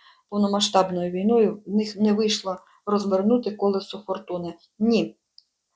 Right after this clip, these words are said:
Е, п'ятій колонії, яка знаходиться в Україні, і не змогли, е, через те, що все затягнулося і стали, да, стали українці на захист тут,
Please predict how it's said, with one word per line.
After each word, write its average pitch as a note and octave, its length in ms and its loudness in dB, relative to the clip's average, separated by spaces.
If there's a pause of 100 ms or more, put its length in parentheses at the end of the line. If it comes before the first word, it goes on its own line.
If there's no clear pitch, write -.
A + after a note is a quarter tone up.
(300)
Е, F3 280 -4
п'ятій G#3+ 300 4
колонії, F#3 580 0
яка F3+ 220 -6
знаходиться F3 580 -8
в F#3+ 120 -10
Україні, A#3+ 720 0 (420)
і A3 300 -2
не G3+ 420 4
змогли, G#3 480 2
е, F#3+ 920 -6
через G#3 240 -2
те, G3+ 140 -4
що F#3+ 160 -6
все F#3 240 -2
затягнулося F#3 880 -2
і - 140 -10
стали, F3 520 0
да, G#3 240 -4
стали G3 500 -4 (500)
українці F#3+ 560 -2
на F3 180 0
захист B3 500 0
тут, - 260 -20